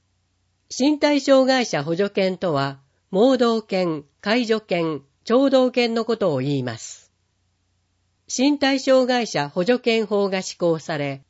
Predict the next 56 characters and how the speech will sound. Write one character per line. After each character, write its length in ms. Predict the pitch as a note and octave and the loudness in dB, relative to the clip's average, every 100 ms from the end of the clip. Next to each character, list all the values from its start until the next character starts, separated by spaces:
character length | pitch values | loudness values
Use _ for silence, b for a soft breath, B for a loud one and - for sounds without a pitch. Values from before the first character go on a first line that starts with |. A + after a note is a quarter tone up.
| _ _ | _ _
公 240 | A3+ C4+ | 2 2
共 240 | C#4 C4 B3+ | 4 2 4
の 120 | B3 | 2
施 20 | |
設 360 | A#3+ C4 B3 D#3 | 0 -2 -2 -2
や 160 | C#3+ C#3 | -2 0
交 220 | G#3 A3+ | -2 -2
通 220 | A#3 A3+ | -2 -2
機 140 | A#3+ | -2
関 200 | A3 F#3 | -2 -2
は 140 | C#3+ C#3 | -2 -2
も 160 | D3 | -4
ち 140 | D3 A3+ | -4 -2
ろ 120 | D#3+ | -2
ん、 220 | C3 C3 _ _ - | -4 -8 _ _ -6
デ 120 | F3+ | -2
パ 180 | C#4+ C#4+ | 0 0
ー 100 | C#4 | 0
ト 100 | E3+ | -2
や 220 | D3+ D#3 | -2 -4
ス 160 | - | -4
ー 160 | G#3+ G3+ | -2 -2
パ 460 | D3 C3+ B2+ B2+ - | -4 -4 -4 -8 -12
ー、 80 | _ | _
ホ 140 | - | -2
テ 180 | C#4 G#3 | 0 0
ル、 220 | C#3 C3 - A3 | -2 -6 -6 -2
レ 120 | C4+ | -2
ス 100 | - | 0
ト 120 | G#3 | 0
ラ 140 | E3+ | 0
ン 40 | D#3 | 0
な 120 | E3+ | -2
ど 120 | D#3+ | 0
の 100 | C#3+ | 0
民 260 | D3 G#3+ A3 | 2 0 0
間 220 | G#3+ G#3 | -2 -4
施 80 | - | -4
設 240 | D#3+ C#3 | -6 -4
で 120 | C#3 | -2
も 320 | C3+ C3+ C3+ - | -2 -2 -6 -8
身 280 | - B3+ B3+ | -2 -2 0
体 200 | B3 B3 | -2 0
障 260 | B3+ A#3+ | 0 0
害 200 | A#3 A#3 | 0 -4
者 120 | F3 C3+ | -4 -6
補 120 | D#3 | -4
助 140 | F#3+ | -4
犬 240 | F#3+ F#3 F3+ | -2 -4 -2
が 120 | D#3 | -4
同 220 | D#3+ G3+ | -2 -2
伴 240 | F#3+ F3 | -2 -4
で 100 | D3 | -4
き 140 | C#3 C3 | -6 -8
ま 160 | A2+ | -10
す。 320 | - - - | -12 -18 -20